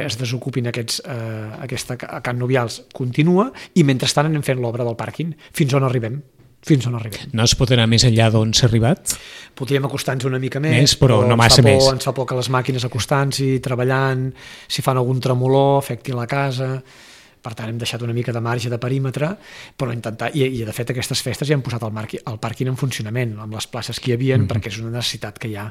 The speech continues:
Speaker 1: eh? I insist-, i, perdó, i vull insistir en una qüestió, amb les mateixes condicions que funcionava abans l'aparcament, que és gratuït pels residents, sitgetanes i sitgetans,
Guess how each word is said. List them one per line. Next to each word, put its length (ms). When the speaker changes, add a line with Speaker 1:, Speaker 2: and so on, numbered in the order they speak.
Speaker 1:
eh? 160
I 180
insist-, 320
i, 160
perdó, 320
i 240
vull 160
insistir 180
en 120
una 100
qüestió, 300
amb 240
les 80
mateixes 480
condicions 560
que 80
funcionava 400
abans 240
l'aparcament, 480
que 80
és 80
gratuït 560
pels 540
residents, 540
sitgetanes 420
i 80
sitgetans, 560